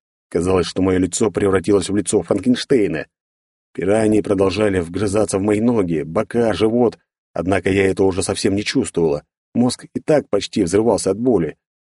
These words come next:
Лицо кровоточило и пылало. Да, пара секунд, и всё прошло.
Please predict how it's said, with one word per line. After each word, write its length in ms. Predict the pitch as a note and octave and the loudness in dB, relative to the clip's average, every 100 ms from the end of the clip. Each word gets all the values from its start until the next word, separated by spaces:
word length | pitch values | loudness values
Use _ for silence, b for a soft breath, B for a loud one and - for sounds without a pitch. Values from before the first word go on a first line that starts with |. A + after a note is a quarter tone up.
| _ | _
Лицо 400 | F2 F2+ - G2+ | -2 -2 2 2
кровоточило 680 | F2+ F#2+ F2+ F2+ - A2+ G#2 | 4 2 2 0 2 4 4
и 80 | G2 | 4
пылало. 580 | A#2 A2+ A#2+ F#2 D2 - _ _ _ _ - | 2 2 2 2 -2 -6 _ _ _ _ -6
Да, 320 | F#2 B2 F#2 | 0 2 2
пара 220 | F2 G#2+ G#2 | 0 0 -2
секунд, 560 | G#2 - C#3+ G#2 - - | -4 0 2 0 -6 -8
и 100 | D3+ | -4
всё 200 | - - | -2 -2
прошло. 500 | E3+ E3 D#3+ F2 | -2 -2 0 -2